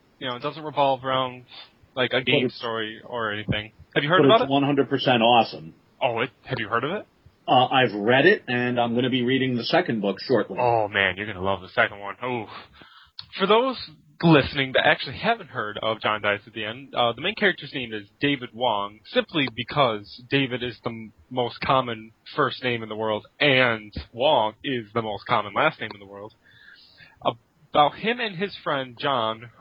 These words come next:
Speaker 1: who come across a mysterious drug called soy sauce. And without spoiling much,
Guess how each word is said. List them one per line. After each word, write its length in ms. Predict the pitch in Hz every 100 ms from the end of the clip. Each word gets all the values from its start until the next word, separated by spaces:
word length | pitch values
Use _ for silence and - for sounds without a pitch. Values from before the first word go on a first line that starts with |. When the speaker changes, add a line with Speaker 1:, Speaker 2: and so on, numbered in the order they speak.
| -
Speaker 1:
who 480 | 135 123 120 113 117 _ _ _ _ _ _ -
come 140 | 160
across 380 | 165 - 151 147
a 40 | 127
mysterious 420 | 117 180 170 127
drug 300 | 131 131 131
called 260 | - 123 110 -
soy 200 | - 131
sauce. 640 | 113 - - - - - - _ - _ _ - - -
And 320 | 143 147 127
without 260 | 135 196 214
spoiling 540 | - 196 185 170 151
much, 280 | 135 123